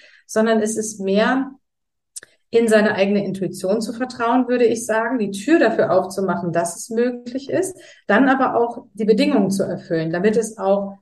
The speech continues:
sich in der Realität manifestieren kann.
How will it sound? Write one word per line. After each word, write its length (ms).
sich 400
in 100
der 140
Realität 500
manifestieren 760
kann. 460